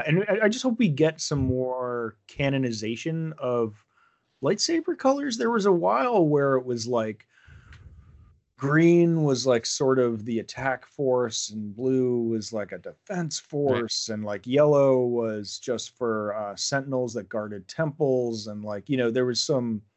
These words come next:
Speaker 1: coordination there, but, uh, it seems like most of the canon just said
Speaker 2: Yeah.
Speaker 1: the color sort of came out of your, you know, soul and connection to the force, and it just is what it is. So
Speaker 2: Yeah. So I wanna deep dive in the orange lightsabers for a second.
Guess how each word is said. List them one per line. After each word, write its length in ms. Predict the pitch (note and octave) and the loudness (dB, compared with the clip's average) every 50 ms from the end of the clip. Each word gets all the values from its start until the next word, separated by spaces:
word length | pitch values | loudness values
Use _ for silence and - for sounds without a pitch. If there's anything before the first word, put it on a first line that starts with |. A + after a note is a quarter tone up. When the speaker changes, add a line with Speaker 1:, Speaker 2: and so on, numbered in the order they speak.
| _ _ _ _ _ | _ _ _ _ _
Speaker 1:
coordination 540 | _ F3+ E3 D3 C#3+ C#3 C#3+ C#3 - D3+ C3+ | _ 4 4 4 4 4 2 2 0 0 0
there, 260 | C3 B2+ B2 A#2+ A#2 | 0 2 2 2 0
but, 160 | A2+ A#2 A2+ A#2 B2 | 0 0 -2 -2 -2
uh, 40 | C3 | -4
it 140 | C#3 C#3+ - | -4 -4 -4
seems 180 | - G#3 G#3 | -2 0 2
like 100 | F#3+ E3 | 2 2
most 240 | D3 C#3+ D3+ D#3 - - | 2 2 2 0 0 -4
of 40 | |
the 40 | A#2+ | -8
canon 400 | A2+ - - B2+ A#2+ A#2 A2+ A2+ | -8 -6 -6 -6 -4 -4 -4 -6
just 220 | G#2+ A2 G2 - - | -6 -8 -8 -8 -4
said 300 | A#2+ A2 G#2+ G#2+ G2+ F#2 _ _ _ _ _ _ _ - | -2 -2 -2 -2 -4 -6 _ _ _ _ _ _ _ -8
Speaker 2:
Yeah. 200 | B2 A2+ G#2+ G#2+ - _ _ _ _ | -8 -6 -8 -10 -16 _ _ _ _
Speaker 1:
the 80 | C#3 | -4
color 420 | - - - D#3+ D3 C#3+ C#3 C3+ B2+ | -4 0 2 2 4 4 4 2 0
sort 280 | A2 - - B2 A#2 A2+ | -2 -2 -4 -4 -2 -2
of 200 | A2+ G2+ - _ | -4 -6 -8 _
came 340 | - - A#2+ A#2 A2+ G#2+ G#2 | -14 -10 -8 -6 -6 -6 -6
out 180 | G#2 G#2 G2+ G#2 | -6 -6 -6 -8
of 160 | G2 F#2 G2+ | -10 -10 -12
your, 380 | G2+ G2 G2 G2 F#2+ F#2 F2+ - _ _ | -12 -10 -10 -10 -12 -12 -14 -18 _ _
you 80 | A2 G#2+ | -12 -12
know, 120 | G2 F#2 | -12 -12
soul 540 | F#2 - - - A2 G#2 G2+ G2+ G2 F#2+ F#2 _ _ _ | -12 -12 -8 -8 -8 -8 -8 -8 -10 -12 -14 _ _ _
and 200 | G2+ F#2+ G2 G2 | -20 -20 -20 _
connection 340 | - G#2+ G2 F2+ - G2+ F#2 | -16 -16 -14 -14 -14 -14 -14
to 40 | |
the 60 | F#2 F2 | -18 -20
force, 460 | _ _ G2+ F#2+ F#2+ F#2 F2 - - | _ _ -14 -12 -12 -14 -14 -18 -20
and 100 | F#2 F#2 | -20 -20
it 80 | F2+ F2+ | -18 -18
just 240 | F2+ F2 - - - | -18 -18 -18 -18 -18
is 260 | F#2 F2 E2+ - _ | -18 -18 -20 -20 _
what 120 | F2+ F2 | -20 -20
it 80 | E2+ E2+ | -20 -20
is. 260 | F2+ F2 E2 D#2+ - | -20 -20 -20 -20 -20
So 160 | - - E2 E2 E2 _ _ _ _ _ _ - | -20 -20 -20 -20 _ _ _ _ _ _ _ -12
Speaker 2:
Yeah. 220 | E3 A#2+ G2+ G#2 G2+ | -10 -10 -10 -10 -12
So 160 | - - D#3 | -2 2 6
I 100 | D3+ E3+ | 6 8
wanna 200 | G3+ A#3 A#3+ A3 | 8 8 6 6
deep 260 | F3 - D#3+ D#3+ D3+ - | 4 4 2 0 2 2
dive 340 | - D3+ C#3 C3+ C3 A#2+ | 2 4 4 4 4 2
in 60 | B2 A#2 | -2 -8
the 60 | A2 A2+ | -8 -10
orange 360 | B2 A2+ A2+ A2+ A2 G#2 - | -8 -8 -6 -6 -8 -8 -10
lightsabers 520 | G#2+ G#2 G2+ - - G2 F2+ E2+ F2+ E2+ - | -12 -12 -12 -12 -12 -14 -12 -12 -14 -16 -14
for 160 | - F#2+ F#2 | -12 -12 -12
a 40 | F2 | -10
second. 440 | - C#3+ C3+ - - B2+ - - | -12 -12 -12 -8 -8 -8 -10 -10